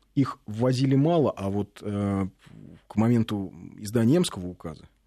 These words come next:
это тринадцать лет спустя, а, вот тогда уже активно из Галиции начали ввозить литературу на украинском наречии,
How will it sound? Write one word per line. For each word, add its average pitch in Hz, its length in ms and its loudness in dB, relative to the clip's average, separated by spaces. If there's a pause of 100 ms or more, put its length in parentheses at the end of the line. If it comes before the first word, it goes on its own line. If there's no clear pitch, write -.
это - 340 -20 (720)
тринадцать 95 360 -4
лет 85 80 -12
спустя, - 460 -20 (1000)
а, - 280 -20
вот 117 200 -2
тогда 139 440 2
уже 110 280 0
активно 87 400 -6
из 73 120 -10
Галиции 95 400 -4
начали 87 340 -10
ввозить 80 480 -16 (100)
литературу 85 600 -18
на 82 400 -18
украинском 76 560 -20
наречии, - 420 -20